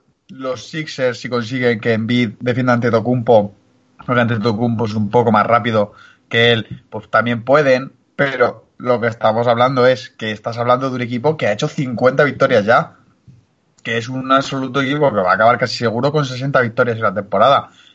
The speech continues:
que es un señor equipo y que va a ser candidato a todo,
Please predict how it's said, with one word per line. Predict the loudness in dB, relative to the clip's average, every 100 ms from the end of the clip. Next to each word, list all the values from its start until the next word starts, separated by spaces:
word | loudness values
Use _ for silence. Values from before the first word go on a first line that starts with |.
| -14
que | -10
es |
un | -8 -4
señor | 0 2
equipo | 0 -4 -2 -2 -4 _ _
y | -8 0
que | 2
va | 2
a |
ser | 0 -2
candidato | -2 0 0 2 2
a | 0
todo, | 4 4 2